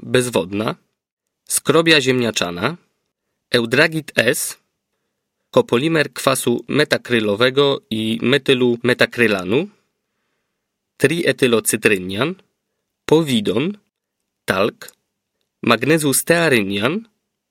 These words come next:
uwodorniony olej rycynowy, magnezu trójkrzemian, skrobia ryżowa, tytanu dwutlenek, erytrozyna E sto dwadzieścia siedem,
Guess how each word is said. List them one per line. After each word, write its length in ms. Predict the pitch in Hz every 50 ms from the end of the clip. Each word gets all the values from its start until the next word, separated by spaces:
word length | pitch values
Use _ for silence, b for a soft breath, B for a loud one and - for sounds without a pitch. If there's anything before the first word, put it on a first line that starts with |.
| _ _ _ _ _ _ -
uwodorniony 760 | 160 165 185 165 143 139 123 120 123 127 127 120 110 110 - -
olej 400 | 123 123 120 113 110 110 107 - _
rycynowy, 760 | 113 120 123 131 127 - 120 110 104 85 85 95 117 143 - - _ _ _ _ _ _ _ _ _ _ _ _ _ _
magnezu 600 | 127 127 120 - 127 139 143 127 120 127 120 - - _ _
trójkrzemian, 880 | - 151 175 185 175 - - - 107 101 98 95 101 123 165 214 226 - _ _ _ _ _ _ _ _ _ -
skrobia 480 | - - - 139 139 123 117 104 95
ryżowa, 500 | 92 95 95 110 120 123 131 151 160 185 196 _ _ _ _ _ _ _ _ _
tytanu 440 | - 151 143 - 139 117 107 101 98
dwutlenek, 720 | 101 107 107 104 - 147 151 151 147 147 143 - - - _ _ _ _ _ _ _ _ _ _ _ _ -
erytrozyna 840 | 131 131 151 151 - - 135 135 123 131 160 160 160 151 147 147 - _ _ _ _ _ -
E 200 | 127 135 131 120 - -
sto 220 | - - 123 117
dwadzieścia 480 | 107 113 110 - - - - - 110 -
siedem, 420 | - - 143 139 151 156 165